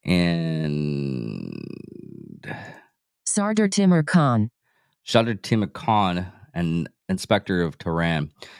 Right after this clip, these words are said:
Speaker 1: who was probably the most knowledgeable officer in the area, was put in charge of silver, uh, serial killing investigations of Tehran. The police drained several wells in an attempt to either find more bodies or prevent their use of the possible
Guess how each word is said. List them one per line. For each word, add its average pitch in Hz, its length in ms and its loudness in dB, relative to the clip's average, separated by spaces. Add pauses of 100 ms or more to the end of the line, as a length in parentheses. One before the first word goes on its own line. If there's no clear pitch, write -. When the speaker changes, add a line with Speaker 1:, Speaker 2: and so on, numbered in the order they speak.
(120)
Speaker 1:
who 110 80 4
was 104 100 2
probably 107 340 2
the 87 100 -2
most 95 380 0
knowledgeable 92 460 0
officer 87 380 -2
in 76 100 -2
the 76 160 -2
area, 85 460 0 (360)
was 95 140 -2
put 123 200 2
in 104 80 -2
charge 107 300 0
of 87 80 -10
silver, 92 360 -2
uh, 85 460 0 (280)
serial 120 360 0
killing 95 440 -2
investigations 92 880 -2
of 71 120 -4
Tehran. 78 480 -2 (640)
The - 60 -6
police 123 320 4
drained 107 500 0
several 110 360 0
wells 95 440 0
in 90 120 0
an 82 40 -4
attempt 82 360 -4
to 90 160 -2
either 85 280 0
find 107 540 2
more 104 240 2
bodies 87 580 0
or 80 60 -2
prevent 90 480 -2
their 80 120 -2
use 98 380 -2
of - 120 -12
the 65 120 -8
possible 76 420 -2